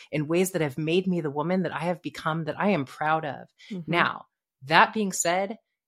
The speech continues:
Speaker 1: Veronica, you don't know anybody your truth at any point until it is something that it feels true and real in the moment for me to share. However, I do think there is something to what I love to call the eight Mile effect, right? Which is, like,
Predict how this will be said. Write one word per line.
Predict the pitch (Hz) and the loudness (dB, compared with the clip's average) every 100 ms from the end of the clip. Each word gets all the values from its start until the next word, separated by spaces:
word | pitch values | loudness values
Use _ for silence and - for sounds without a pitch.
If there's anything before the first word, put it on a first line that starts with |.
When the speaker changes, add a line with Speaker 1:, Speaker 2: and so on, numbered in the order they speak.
| _ _ | _ _
Speaker 1:
Veronica, | 160 185 190 185 | 2 2 2 -2
you | 208 | 0
don't | 233 214 | 2 2
know | 185 | 2
anybody | 175 147 131 123 | 0 -2 -6 -6
your | 127 131 | -10 -8
truth | 160 139 | -6 -6
at | 143 | -4
any | 151 180 | 2 2
point | - 165 160 - _ _ - | 2 -4 -4 -6 _ _ -8
until | 156 - 165 156 139 | -4 0 2 2 0
it | 170 180 | 0 0
is | 180 - | 0 0
something | 160 156 185 180 170 | 0 0 -2 0 -2
that | 143 139 - | 0 0 0
it | 165 - | -4 -4
feels | 180 160 143 | -4 -2 -2
true | - - 185 208 226 233 - | -6 -8 -2 0 0 -4 -4
and | 151 143 135 | -6 -6 -6
real | 156 180 185 | -2 0 0
in | - 156 | 0 -4
the | 151 | -4
moment | 143 143 139 | -4 -4 -6
for | - 151 147 143 | -8 -6 -4 -4
me | 143 139 | -4 -8
to | - 139 | -8 -6
share. | - 131 82 - _ _ _ | -4 -4 -8 -16 _ _ _
However, | - - 165 180 196 165 131 - 170 _ _ _ _ _ - - - | -8 6 6 8 4 2 0 -14 -20 _ _ _ _ _ -10 -10 -4
I | 160 | -4
do | 139 170 | 0 -2
think | 175 180 180 | 0 -4 0
there | 165 | 0
is | 156 | 0
something | 165 147 160 147 | -2 -4 -4 -4
to | - 156 143 143 - - - | -2 -2 -2 -4 -8 -20 -2
what | 156 | 4
I | 151 | 4
love | 156 165 | 4 0
to | 170 | -2
call | - 147 | 0 0
the | 143 156 | 0 -4
eight | 151 | -6
Mile | 143 127 131 | -4 -6 -8
effect, | - - - - | -12 -16 -14 -4
right? | 143 143 | -2 0
Which | 156 135 | -2 -2
is, | 156 139 | -4 0
like, | 147 139 - | 2 2 -2